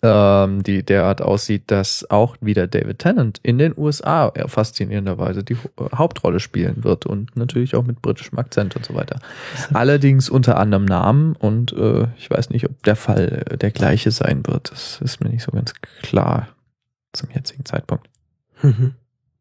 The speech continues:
Speaker 1: Soll aber, glaub ich, dieses Jahr noch ins Fernsehen kommen. Also Broadchurch ist ja auch aus dem letzten Jahr, ja.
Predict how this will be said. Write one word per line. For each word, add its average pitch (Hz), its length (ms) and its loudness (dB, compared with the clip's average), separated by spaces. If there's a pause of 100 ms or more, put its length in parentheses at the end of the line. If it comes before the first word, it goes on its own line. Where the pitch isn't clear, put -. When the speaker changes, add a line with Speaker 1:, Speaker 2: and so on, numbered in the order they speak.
(720)
Speaker 1:
Soll 110 300 2
aber, 151 160 2
glaub 110 200 2
ich, 113 100 -4
dieses 113 340 -4
Jahr 98 120 -2
noch 98 120 -4
ins 101 120 -8
Fernsehen - 300 -10
kommen. 120 220 -14 (960)
Also 87 520 0 (100)
Broadchurch 82 480 0
ist - 160 -6
ja 64 80 0
auch 78 140 0
aus - 100 -8
dem - 80 -8
letzten - 340 -10
Jahr, - 240 -12
ja. - 140 -14